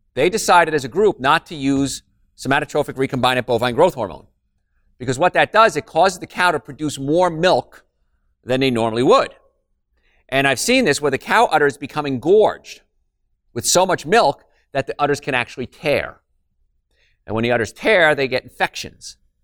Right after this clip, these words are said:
And so this is why we have to give cows with udder infections, mastitis it's called, antibiotics to kill the infection. So now antibiotics are getting into the milk, but so is the infection. The pus is actually dripping down into the milk.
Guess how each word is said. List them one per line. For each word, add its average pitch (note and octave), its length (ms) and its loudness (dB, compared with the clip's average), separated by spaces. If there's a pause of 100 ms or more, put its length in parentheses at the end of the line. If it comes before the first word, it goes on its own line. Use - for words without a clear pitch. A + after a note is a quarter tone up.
(460)
And A#2 80 -8
so C3 120 0
this E3 200 0
is D3+ 120 -2
why C#3 400 4
we B2+ 160 -4
have B2 160 -2
to B2 60 -18
give A2+ 220 -4
cows D#3+ 420 0
with C3 220 -8
udder A3+ 200 4
infections, A2 600 -6
mastitis G2 560 -6
it's - 100 -18
called, G2 260 -4 (540)
antibiotics C#3+ 680 0
to - 80 -18
kill D3 200 -4
the C#3 220 -2
infection. C3 460 -4
So D3+ 160 -2
now G#3+ 240 2
antibiotics G3 640 2
are F#3+ 40 0
getting C#3+ 300 -2
into A2 200 -10
the F#2+ 80 -12
milk, F2+ 460 -8 (640)
but E3 140 -6
so F3+ 300 0
is E3+ 80 0
the E3+ 120 -8
infection. - 600 -10 (1500)
The A#2+ 80 -12
pus - 420 -2
is B2+ 100 -10
actually C#3+ 300 -2
dripping D#3 420 -2
down B2+ 260 0
into A#2 200 -12
the A2+ 40 -10
milk. D3+ 380 -4